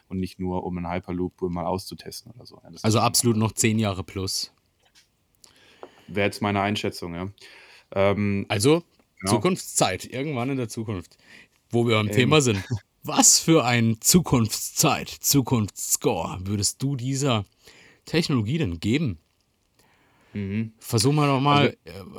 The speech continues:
Speaker 2: bevor du jetzt, äh, äh, versuchst, das zu erklären, wie du zu deinem Score kommst, möchte ich noch mal für einen Punkt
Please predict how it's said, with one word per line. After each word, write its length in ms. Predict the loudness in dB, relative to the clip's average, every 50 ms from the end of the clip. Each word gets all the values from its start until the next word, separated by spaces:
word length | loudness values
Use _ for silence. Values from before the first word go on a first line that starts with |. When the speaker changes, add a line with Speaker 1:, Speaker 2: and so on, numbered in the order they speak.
| -16 -14 -10 -6
Speaker 2:
bevor 440 | -4 -4 -4 -2 0 2 2 4
du 100 | 4 4
jetzt, 300 | 4 4 2 0 -4 -6 -4
äh, 40 | -2 -2 0 0 0 0 -2 -2 -2 -2 -2 0 0 0 0 0 -2 -2 -4
äh, 40 | -6 -8 -14 -18 -16 -12 -12 -12
versuchst, 680 | -12 -10 -8 -6 -4 -4 -2 -2 -4 -4 -4 -6 -6 -6
das 140 | -8 -6 -6
zu 140 | -6 -6 -4
erklären, 680 | -4 -6 -6 -6 -4 -2 0 2 2 2 0 -2 -4 -6
wie 180 | -8 -8 -8 -6
du 120 | -6 -6
zu 140 | -6 -6 -6
deinem 220 | -4 -4 -2 -2 -2
Score 360 | -4 -4 -2 -2 -2 -2 -2
kommst, 400 | -2 -2 -2 -2 -2 -4 -4 -4
möchte 260 | -2 -4 -4 -4 -8
ich 180 | -10 -10 -8 -6
noch 140 | -6 -4 -2
mal 340 | -2 -2 -2 -2 -2 -4 -6
für 200 | -8 -8 -6 -4
einen 320 | -4 -4 -2 -4 -4 -6
Punkt 460 | -6 -6 -4 -2 -2 -2 -4 -4 -8